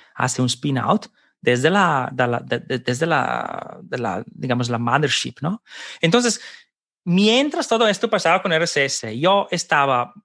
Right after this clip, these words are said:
trabajando, eh, ¿no? como C T O en, esta, en este Moonshot que iba a ser un spin-out. Buscamos inversión, de hecho cerramos catorce punto uno millones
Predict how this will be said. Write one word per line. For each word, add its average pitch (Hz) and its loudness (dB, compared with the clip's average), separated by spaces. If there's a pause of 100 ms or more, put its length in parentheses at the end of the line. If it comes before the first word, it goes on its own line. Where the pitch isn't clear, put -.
(360)
trabajando, 160 2
eh, 127 0
¿no? 170 0
como 147 -4
C 156 -2
T 139 0
O 214 4
en, 202 2
esta, 151 0
en 147 -2
este 147 -4
Moonshot 196 2
que 247 0
iba 175 2
a 160 4
ser 160 -2
un 170 2
spin-out. 113 -4
Buscamos 156 0
inversión, 170 -2
de 143 2
hecho 135 -2
cerramos 139 0
catorce 147 -2
punto 175 -4
uno 175 -2
millones 151 -2